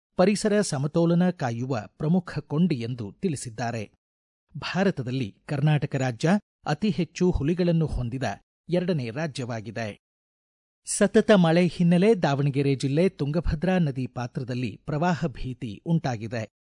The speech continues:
ಹೊನ್ನಾಳಿಯಲ್ಲಿ ಕಾಳಜಿ ಕೇಂದ್ರ ತೆರೆಯಲಾಗಿದೆ. ಹರಿಹರದ ಗಂಗಾನಗರ ಹಾಗೂ ನ್ಯಾಮತಿ ತಾಲೂಕಿನ ಚೀಲೂರು ಗ್ರಾಮದಲ್ಲಿ ಕಾಳಜಿ ಕೇಂದ್ರ ತೆರೆಯಲಾಗುವುದು ಎಂದು ಜಿಲ್ಲಾಧಿಕಾರಿ ಜಿ ಎಂ ಗಂಗಾಧರ ಸ್ವಾಮಿ ತಿಳಿಸಿದ್ದಾರೆ. ಬಾಲರಾಜ್ ಘಾಟ್ನ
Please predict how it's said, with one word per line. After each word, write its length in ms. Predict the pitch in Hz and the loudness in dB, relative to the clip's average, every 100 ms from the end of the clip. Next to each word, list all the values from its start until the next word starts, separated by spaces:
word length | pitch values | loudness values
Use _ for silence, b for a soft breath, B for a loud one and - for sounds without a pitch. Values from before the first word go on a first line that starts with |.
| _ | _
ಹೊನ್ನಾಳಿಯಲ್ಲಿ 640 | 185 196 190 175 160 156 190 | 2 6 6 4 2 2 -2
ಕಾಳಜಿ 440 | - 131 156 170 | -2 -2 0 -2
ಕೇಂದ್ರ 320 | - 123 120 113 | -2 -6 -4 -6
ತೆರೆಯಲಾಗಿದೆ. 760 | 104 175 143 127 117 110 117 110 - _ _ _ _ | -4 -2 0 -2 -4 -6 -6 -8 -10 _ _ _ _
ಹರಿಹರದ 600 | - 190 208 147 170 175 185 | 0 2 4 2 0 2 0
ಗಂಗಾನಗರ 640 | 139 139 143 139 120 139 | 0 -4 -2 -2 -2 -2
ಹಾಗೂ 380 | 180 139 120 123 | -2 -2 -4 -4
ನ್ಯಾಮತಿ 460 | 123 151 175 190 | -2 -2 0 -2
ತಾಲೂಕಿನ 560 | 180 127 120 101 143 139 98 - _ _ | -2 -4 -6 -8 -6 -4 -6 -10 _ _
ಚೀಲೂರು 420 | - 185 185 196 185 | -2 0 4 4 2
ಗ್ರಾಮದಲ್ಲಿ 640 | 143 127 113 123 147 202 - _ _ | 0 -2 -4 -2 0 -2 -4 _ _
ಕಾಳಜಿ 360 | 151 170 190 196 | -2 0 0 -2
ಕೇಂದ್ರ 320 | - 135 131 139 | -2 -4 -2 -4
ತೆರೆಯಲಾಗುವುದು 800 | - 120 135 185 165 135 123 117 | -4 -2 0 2 0 -2 -4 -6
ಎಂದು 440 | 110 110 139 185 - _ _ | -6 -4 0 0 -2 _ _
ಜಿಲ್ಲಾಧಿಕಾರಿ 680 | 156 180 180 160 175 170 208 | 0 2 2 2 2 2 0
ಜಿ 200 | 143 147 | 0 -2
ಎಂ 160 | 135 123 | -2 -4
ಗಂಗಾಧರ 580 | 123 147 180 180 - | -4 -2 0 0 -2
ಸ್ವಾಮಿ 500 | 139 - 113 123 101 - | -6 -6 -8 -6 -8 -6
ತಿಳಿಸಿದ್ದಾರೆ. 680 | 175 170 131 110 120 117 107 _ _ _ _ _ - | -4 -4 -6 -8 -8 -8 -10 _ _ _ _ _ -4
ಬಾಲರಾಜ್ 440 | 156 180 185 180 151 | 2 4 6 4 2
ಘಾಟ್ನ 380 | - 170 - | -4 -4 2